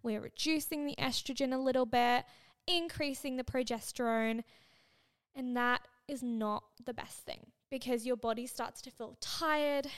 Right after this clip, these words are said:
your levels start to feel a bit lowered, you start to maybe experience mood swings, and this can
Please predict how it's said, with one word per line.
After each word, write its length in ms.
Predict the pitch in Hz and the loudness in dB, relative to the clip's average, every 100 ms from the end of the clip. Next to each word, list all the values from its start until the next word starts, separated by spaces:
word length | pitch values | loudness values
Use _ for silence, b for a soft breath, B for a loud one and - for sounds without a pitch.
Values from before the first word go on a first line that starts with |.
| B | B
your 180 | 247 226 | -4 -2
levels 480 | 220 220 220 226 233 | 0 -2 -2 -4 -6
start 320 | - 220 - | -4 -6 -6
to 100 | 247 | -10
feel 220 | - 226 | -6 -4
a 60 | 220 | -2
bit 200 | 202 - | -2 -6
lowered, 720 | - 262 294 285 285 277 269 | -6 6 8 10 8 6 2
you 140 | - 240 | -2 -6
start 380 | - - - - | -4 -6 -6 -8
to 80 | |
maybe 280 | 240 220 214 | -8 -6 -6
experience 560 | - - - - - - | -8 -10 -10 -10 -10 -8
mood 400 | 294 302 294 285 | -4 0 0 -2
swings, 760 | - 277 285 269 269 269 277 - B B B - | -6 -4 -2 -2 -2 -4 -6 -10 B B B -4
and 400 | 247 233 233 226 | 0 2 0 -2
this 260 | 240 262 - | -4 -4 -4
can 180 | - | -8